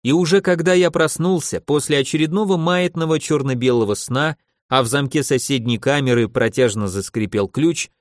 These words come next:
кто-то отчаянно закричал: "Я все расскажу, только не ко мне, не надо!" "О, пардон,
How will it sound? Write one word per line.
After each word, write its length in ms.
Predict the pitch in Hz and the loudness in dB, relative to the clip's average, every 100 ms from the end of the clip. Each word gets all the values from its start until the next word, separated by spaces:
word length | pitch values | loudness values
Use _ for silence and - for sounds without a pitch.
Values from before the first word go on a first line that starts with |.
| - | -10
кто-то 320 | - 240 233 | 0 2 2
отчаянно 540 | 202 - 214 208 202 | 0 0 0 0 0
закричал: 760 | 160 180 185 185 - 156 92 - _ _ _ _ _ 160 | 0 0 0 -2 0 0 0 -8 _ _ _ _ _ -2
"Я 180 | 208 | 0
все 220 | 220 285 269 | 0 0 0
расскажу, 640 | 269 - 254 214 247 196 - | 0 2 2 4 0 -2 0
только 360 | 226 226 220 233 | 2 2 0 -4
не 120 | 226 | -2
ко 200 | 233 233 | 0 0
мне, 320 | 226 240 220 | -2 -2 -2
не 140 | 185 247 | -2 -2
надо!" 540 | 262 247 175 107 82 _ _ _ _ - | 0 0 -2 -4 -8 _ _ _ _ -6
"О, 180 | 104 127 | 2 2
пардон, 560 | 131 110 90 107 120 | 4 0 2 2 2